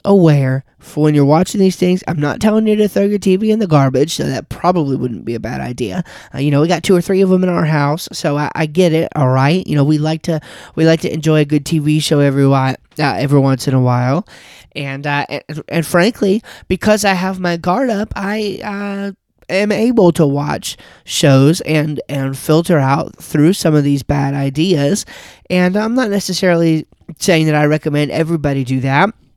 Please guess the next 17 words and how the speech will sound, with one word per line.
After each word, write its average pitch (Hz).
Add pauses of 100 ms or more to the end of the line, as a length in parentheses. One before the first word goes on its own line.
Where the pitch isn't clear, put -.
but, 151 (380)
uh, 165
I 185
think 202
a 190
lot 180
of 202
people 170
are 160
just 160
gonna 156
kinda 156
do 160
what 165
they 160
do 147
anyway, 160